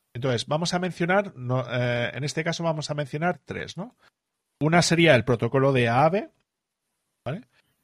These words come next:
Sí, que Aave en este caso es uno de los, de los principales sistemas de, de, de lending que tenemos disponible. De hecho, por ejemplo, si vamos a, a DeFi Llama Chains, ¿no?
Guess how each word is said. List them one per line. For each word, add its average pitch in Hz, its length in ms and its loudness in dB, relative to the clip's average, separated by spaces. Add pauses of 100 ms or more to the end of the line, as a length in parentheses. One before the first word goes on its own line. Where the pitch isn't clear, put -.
(440)
Sí, 180 220 -2
que 123 320 6
Aave 135 400 6
en 123 80 2
este 135 220 0
caso 156 240 4
es - 120 -2
uno 117 160 -4
de 113 120 -6
los, 110 360 -10
de 107 100 -6
los 107 120 -6
principales 113 520 -4
sistemas 104 680 -8
de, 104 460 -4
de, 104 540 -2
de 107 160 -6
lending 110 320 -4
que 107 100 -6
tenemos 110 300 -6
disponible. 120 480 -2
De 113 80 0
hecho, 110 280 -2
por 104 120 -8
ejemplo, 113 280 -6
si - 140 -6
vamos 113 400 -4
a, 117 560 0 (680)
a 110 520 4
DeFi 113 440 -2
Llama 117 680 2
Chains, 120 800 -2
¿no? 180 240 -2